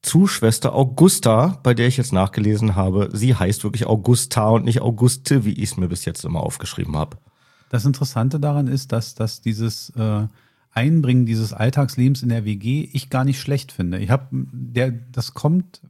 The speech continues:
Speaker 2: wahrscheinlich noch ein paar Mal vor und wird Art, Art Running Gag eingebaut werden.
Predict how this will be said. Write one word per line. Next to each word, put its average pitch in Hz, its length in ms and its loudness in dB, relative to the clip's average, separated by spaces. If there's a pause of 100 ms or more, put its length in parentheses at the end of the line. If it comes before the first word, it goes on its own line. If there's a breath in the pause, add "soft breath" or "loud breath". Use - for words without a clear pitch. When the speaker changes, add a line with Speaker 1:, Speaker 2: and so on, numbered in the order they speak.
(140)
Speaker 2:
wahrscheinlich 123 420 0
noch 131 100 0
ein 123 100 0
paar 117 180 -2
Mal 120 160 -2
vor 147 360 -4
und 123 160 -4
wird 127 160 -4
Art, 113 280 -4
Art 107 240 -6
Running 127 240 0
Gag 131 200 -4
eingebaut 120 480 -4
werden. 123 200 -2